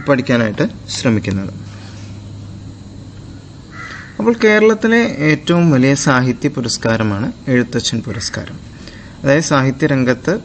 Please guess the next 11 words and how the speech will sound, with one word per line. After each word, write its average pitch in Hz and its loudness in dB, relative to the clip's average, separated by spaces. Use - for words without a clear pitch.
മലയാളത്തിലെ 120 2
സാഹിത്യ 117 2
രംഗത്ത് 110 0
ഏറ്റവും 135 0
പരമോന്നത 139 2
പുരസ്കാരമായിട്ട് 117 0
കണക്കാക്കുന്നതാണ് 101 -2
എഴുത്തച്ഛൻ 123 0
പുരസ്കാരം. 98 -4
ആയിരത്തി 196 2
തൊള്ളായിരത്തി 185 4